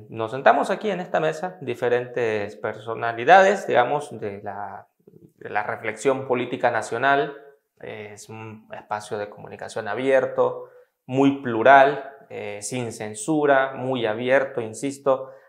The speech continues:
a las diferentes opiniones, los diferentes criterios, y eso es muy, muy valioso. En el programa anterior,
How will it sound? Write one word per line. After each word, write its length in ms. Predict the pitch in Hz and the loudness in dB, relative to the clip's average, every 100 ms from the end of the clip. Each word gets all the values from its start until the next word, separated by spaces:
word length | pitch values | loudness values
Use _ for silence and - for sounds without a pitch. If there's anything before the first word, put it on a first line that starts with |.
| _ | _
a 100 | 117 | 0
las 160 | 113 110 | 0 0
diferentes 600 | 110 113 117 120 120 113 | -4 -2 -2 -2 -4 -4
opiniones, 440 | - 113 123 123 | -8 -8 -8 -6
los 100 | 120 | -8
diferentes 420 | 110 110 117 123 120 | -8 -8 -8 -10 -10
criterios, 480 | 117 127 131 127 | -4 -2 0 -2
y 40 | 123 | -6
eso 180 | 113 113 | -6 -10
es 60 | |
muy, 520 | 120 123 123 - - _ _ _ | -8 -8 -8 -10 -20 _ _ _
muy 220 | 139 135 | 0 4
valioso. 680 | 110 104 101 - - - _ _ _ _ _ _ _ _ | 4 4 0 -8 -12 -20 _ _ _ _ _ _ _ _
En 180 | 117 113 | -8 -4
el 140 | 113 | -4
programa 340 | 120 120 135 175 | 0 2 2 0
anterior, 640 | 185 143 131 139 170 - | 0 0 2 2 2 -2